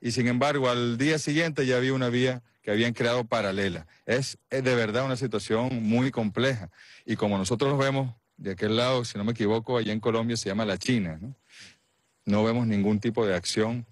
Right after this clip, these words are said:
ningún tipo de boquete, ningún tipo de presencia policial ni militar.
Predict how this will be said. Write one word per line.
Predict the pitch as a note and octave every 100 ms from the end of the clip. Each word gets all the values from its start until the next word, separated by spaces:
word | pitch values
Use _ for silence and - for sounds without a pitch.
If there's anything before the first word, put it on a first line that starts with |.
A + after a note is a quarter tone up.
| _ -
ningún | F#2 F#2
tipo | F#2 F#2+ G2
de |
boquete, | F2 E2+ A#2 B2 A2+ A#2+
ningún | G2 F#2+
tipo | G#2+ F#2+
de | G2+
presencia | F#2 F#2+ G2+ G2 F2+ G#2 G#2+ - -
policial | A2+ A2 G#2 - B2+ C#3+
ni | C3
militar. | A2+ G2 F2+ A2+ G2